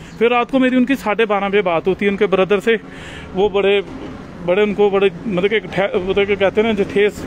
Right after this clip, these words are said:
पहुँचती है उनको कि बेटी ने ऐसा बोला। उन्होंने बेटी को फ़ोन किया, उनके जो brother, बेटी को फ़ोन किया, बेटी ने उनको deny कर दिया कि, "मैं नहीं करूँगी संस्कार।" ठीक है, ये बात बेटी ने उनको बोली।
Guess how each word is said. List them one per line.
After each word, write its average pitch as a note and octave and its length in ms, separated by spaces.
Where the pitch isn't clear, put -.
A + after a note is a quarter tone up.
पहुँचती G3+ 300
है G#3 80
उनको F#3 280
कि G3+ 80
बेटी G3 340
ने A3+ 80
ऐसा G3+ 180
बोला। G3 220
उन्होंने A3+ 200
बेटी G#3+ 280
को C#4 120
फ़ोन G3 240
किया, C#3+ 220
उनके D#3+ 180
जो E3+ 100
brother, F#3 280
बेटी F3+ 300
को G#3+ 120
फ़ोन G3 220
किया, G3+ 160
बेटी F3+ 240
ने F#3 80
उनको F#3 180
deny E3 280
कर C#3+ 160
दिया D3+ 160
कि, F3+ 120
"मैं D#3 200
नहीं D3 160
करूँगी C#3+ 300
संस्कार।" C3+ 460
ठीक G#3+ 140
है, A3+ 100
ये G#3 160
बात G3+ 280
बेटी F#3+ 300
ने G3 80
उनको F3 220
बोली। C3+ 280